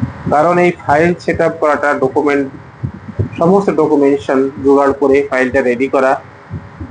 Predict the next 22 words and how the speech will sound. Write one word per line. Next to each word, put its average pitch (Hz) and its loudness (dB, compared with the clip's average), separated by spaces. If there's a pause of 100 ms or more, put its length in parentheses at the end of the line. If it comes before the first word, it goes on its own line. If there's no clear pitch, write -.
(200)
আহ, 123 2
এটা 143 0 (880)
সহজ 160 2
না, 107 -2 (160)
এটা 135 0
বেশ 147 2 (320)
শক্ত - -4 (460)
জিনিস। 110 0 (240)
হয়তো 180 2 (580)
আমরা 151 2
দীর্ঘদিন 156 2
কাজ 151 0 (120)
করতে 156 0
করতে 151 0
আমাদের 139 2
বিভিন্ন 135 4
জায়গায় 135 2
বিভিন্ন 131 2
লাইন 123 2
গার্ড 135 -2
হয়ে 123 0
গেছে, 120 -4